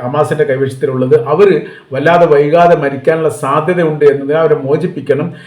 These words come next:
അതിന് വെടിനിർത്തൽ ഉണ്ടാക്കണം. ഒരിക്കൽ പോലും ഇസ്രായേലിനെ സംബന്ധിച്ചിടത്തോളം അവർക്ക്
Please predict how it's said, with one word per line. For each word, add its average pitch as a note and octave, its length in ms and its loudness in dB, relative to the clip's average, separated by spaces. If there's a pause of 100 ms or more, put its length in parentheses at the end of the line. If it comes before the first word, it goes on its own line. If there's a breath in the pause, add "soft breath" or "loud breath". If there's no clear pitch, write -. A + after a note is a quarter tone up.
(140 loud breath)
അതിന് D3 180 0
വെടിനിർത്തൽ D#3+ 480 2
ഉണ്ടാക്കണം. C#3 500 -2
ഒരിക്കൽ G#3+ 380 2
പോലും E3 340 -4
ഇസ്രായേലിനെ E3+ 420 -2
സംബന്ധിച്ചിടത്തോളം C#3+ 720 -2
അവർക്ക് C#3+ 480 -2